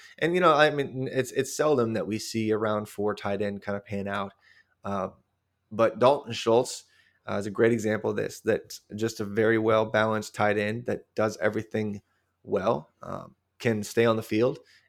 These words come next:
and eventually be a, a tight end eight, nine, ten kind of guy for you. And so I think that's, that's very much in the cards for Cade Otton.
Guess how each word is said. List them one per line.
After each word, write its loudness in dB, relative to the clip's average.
and 0
eventually 0
be -4
a, -6
a -4
tight -6
end -4
eight, -4
nine, -4
ten -4
kind -6
of -10
guy 0
for -6
you. -12
And -6
so 0
I 2
think -4
that's, -2
that's 0
very 4
much 0
in -4
the -4
cards 0
for -6
Cade 0
Otton. -6